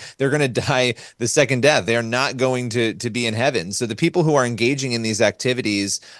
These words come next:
the occult, not only does the Bible tell us it's real, that doesn't mean every single person claiming they can do it is telling the truth, but that this does exist. You are channeling evil, and we are called to not do that,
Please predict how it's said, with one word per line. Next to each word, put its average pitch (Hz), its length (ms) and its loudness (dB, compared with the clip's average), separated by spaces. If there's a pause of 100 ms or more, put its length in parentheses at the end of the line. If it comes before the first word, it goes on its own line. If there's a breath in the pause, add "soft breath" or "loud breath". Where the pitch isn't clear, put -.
(100)
the 120 140 2
occult, 131 560 4 (140 soft breath)
not 143 260 0
only 170 220 0
does 127 140 -2
the 131 60 -4
Bible 120 260 0
tell 113 200 -2
us 107 120 -4
it's - 200 -8
real, 113 640 2 (220 loud breath)
that 170 160 4
doesn't 175 180 2
mean 151 80 -2
every 139 180 0
single 131 240 -2
person 123 320 -4
claiming 165 440 -4
they 127 100 -2
can 117 200 -6
do 104 200 0
it 107 100 2
is 101 280 -2
telling 110 240 -4
the 104 60 -6
truth, 160 320 0 (220 loud breath)
but 131 120 -2
that 127 160 0
this 131 160 -2
does 131 240 2
exist. 123 540 -2
You 120 100 0
are 110 100 2
channeling 131 540 -4
evil, 104 340 -2
and 117 140 0
we 120 140 0
are 120 100 2
called 123 340 2
to 131 120 -2
not 120 340 0
do 123 200 0
that, 85 360 -4